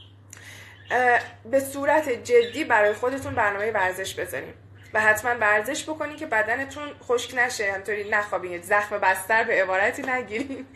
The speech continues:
<laughs> حتماً ورزش بکنین، هوا بخوره بدنتون. و، اه، اگر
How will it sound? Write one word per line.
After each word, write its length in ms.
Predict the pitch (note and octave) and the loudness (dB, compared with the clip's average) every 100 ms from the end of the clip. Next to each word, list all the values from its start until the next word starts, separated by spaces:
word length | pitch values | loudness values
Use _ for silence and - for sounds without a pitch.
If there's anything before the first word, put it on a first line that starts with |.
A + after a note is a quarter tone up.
| G#4+ A4 | -2 -2
<laughs> 240 | F4 - | -4 -2
حتماً 340 | B3 - C4 C#4 | -2 0 -4 0
ورزش 400 | B3 A#3 C4+ C4+ | 0 0 -2 -6
بکنین، 400 | C#4 C#4 C#4 C#4+ | -8 -6 -8 -6
هوا 300 | A3 G3+ G#3 | -4 -2 -2
بخوره 460 | F3+ - F3 E3+ - - - - | -2 -4 -4 -4 -8 -18 -12 2
بدنتون. 640 | G#3+ G3 F#3 F3+ F#3 F3 - - - - - - A3+ | 4 4 0 -2 -6 -10 -12 -20 -20 -20 -20 -8 2
و، 40 | C#4 D#4 E4 E4 - - - - - | 4 6 4 0 -8 -20 -20 -20 -8
اه، 220 | A#3+ A#3 - | 0 0 4
اگر 320 | D4 F4 G4 | 2 2 0